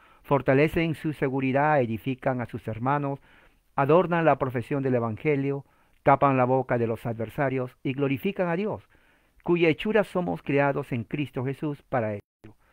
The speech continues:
que teniendo su fruto para santidad, podamos tener como fin la vida eterna. Eso lo voy a poner aquí para que ustedes mismos lo vean. Y vamos a ver unos versículos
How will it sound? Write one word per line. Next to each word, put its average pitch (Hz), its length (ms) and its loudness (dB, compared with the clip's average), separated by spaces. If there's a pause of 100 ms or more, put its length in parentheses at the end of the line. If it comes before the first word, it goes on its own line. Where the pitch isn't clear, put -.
(280)
que 151 140 0
teniendo 139 480 0
su 147 160 -6
fruto 143 400 -4
para 143 160 2
santidad, 135 540 -4 (440)
podamos 123 500 0
tener 127 420 -2 (1200)
como 135 220 0
fin 143 340 -2 (180)
la 120 240 4
vida 117 240 -2
eterna. 101 420 -6
Eso 101 160 -14
lo 107 80 -8
voy 107 80 -8
a 104 40 -16
poner 117 240 -8
aquí 139 240 -8
para 123 260 -6
que 131 260 -8 (600)
ustedes 117 320 -4
mismos 120 340 -6
lo 135 80 -4
vean. 120 240 -6 (520)
Y 160 60 -4
vamos 220 260 0
a 202 60 4
ver 185 120 2
unos 180 220 0
versículos 143 500 -4